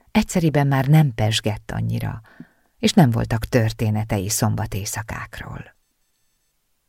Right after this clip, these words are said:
Láttam rajta, hogy már nem enged közel magához másokat.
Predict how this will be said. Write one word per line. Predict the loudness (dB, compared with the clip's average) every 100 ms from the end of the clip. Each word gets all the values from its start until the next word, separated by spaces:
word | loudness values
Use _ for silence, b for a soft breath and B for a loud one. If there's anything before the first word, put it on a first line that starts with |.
| _ _ B B B B B
Láttam | 0 4 4 6
rajta, | 6 6
hogy | 4
már | 4 4
nem | 6 6
enged | 4 0 -2
közel | -4 0 0
magához | 0 -2 -2 -2 -4
másokat. | -4 -4 -4 -8 -10 -12 -12 -20